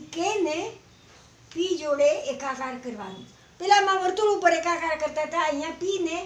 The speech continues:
વારાફરતી રેખા પરના બિંદુઓ ઉપર એકાકાર કરવાના. દર વખતે એલ કે મળે એ આપણી ઘડી, અને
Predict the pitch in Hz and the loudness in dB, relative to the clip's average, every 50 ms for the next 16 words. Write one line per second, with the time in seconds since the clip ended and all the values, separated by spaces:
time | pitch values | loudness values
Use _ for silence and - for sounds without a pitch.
0 | - - - - - - - 247 269 302 339 359 349 269 277 285 - 330 339 320 | -10 -16 -20 -20 -20 -14 -2 0 2 2 2 2 0 -2 -6 -10 -8 -8 -6 -2
1 | 285 254 247 - 320 330 - 294 294 294 302 294 262 262 262 269 277 277 269 262 | -2 -2 -2 -2 -4 -4 -4 -4 -6 -6 -8 -8 -6 -8 -6 -2 0 0 0 0
2 | 262 277 277 269 233 254 - - 277 262 262 269 269 - 240 247 247 240 233 240 | 0 -4 -6 -6 -6 -10 -8 -6 -8 -8 -6 -6 -8 -8 -6 -8 -8 -8 -6 -6
3 | 247 262 302 - - - - - - - - - - - 302 311 339 359 339 320 | -6 -6 -8 -8 -12 -16 -20 -20 -20 -20 -20 -20 -8 0 0 2 2 2 0 -2
4 | 311 311 - 320 294 285 285 285 285 - - - - _ - - - - - - | -4 -4 -2 0 0 2 2 0 -2 -8 -16 -20 -20 _ -20 -20 -20 -20 -6 -2
5 | 262 277 277 277 262 - - 349 349 - 285 294 294 302 320 403 440 - - - | -2 -2 -2 -2 -8 -8 -4 -2 -2 0 0 -2 0 0 0 0 -2 -4 -12 -20
6 | - - - - - - - - - - - - - 285 311 320 320 302 - 285 | -20 -20 -20 -20 -20 -20 -20 -20 -20 -20 -20 -10 -8 -6 -4 -2 -4 -4 -4 -4
7 | 285 262 240 254 254 302 349 392 - - - - - - - - - - - - | -6 2 2 4 4 6 4 4 2 -2 -8 -18 -20 -20 -20 -20 -20 -20 -20 -20
8 | - - - 294 294 403 466 | -20 -10 -6 -2 0 0 0